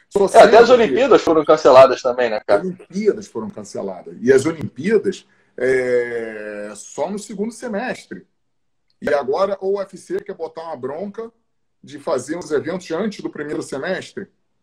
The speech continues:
Speaker 1: Então, não tem como ter certeza. Tá tudo muito incerto. Tá uma loucura. E o que nós podemos, podemos ver agora? A gente vai ter uma, uma reserva de mão de obra gigantesca,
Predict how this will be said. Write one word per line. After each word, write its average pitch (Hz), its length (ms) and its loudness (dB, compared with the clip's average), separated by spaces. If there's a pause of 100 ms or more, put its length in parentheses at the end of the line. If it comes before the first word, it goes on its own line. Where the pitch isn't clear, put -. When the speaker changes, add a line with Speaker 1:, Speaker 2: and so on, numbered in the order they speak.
(560)
Speaker 1:
Então, 165 560 -2 (260)
não 156 480 0
tem 220 220 0
como 208 220 -8
ter 202 100 -4
certeza. 180 600 -6
Tá - 160 -6
tudo 233 420 -10
muito 208 300 -6
incerto. - 760 -10
Tá 123 140 -4
uma 165 160 -12
loucura. 175 680 -2 (1120)
E 214 120 -2
o 214 100 6
que 247 160 -4 (280)
nós 214 180 -6
podemos, 208 560 -2 (300)
podemos 185 340 -2
ver 175 160 -2
agora? 107 420 -4 (560)
A 151 120 -6
gente 214 240 -10
vai 196 160 0
ter 190 120 -2
uma, 160 440 -6
uma 131 280 -10
reserva 147 580 -10
de 139 120 -14
mão 147 240 -14
de 127 80 -8
obra 113 300 -6
gigantesca, 202 1000 -6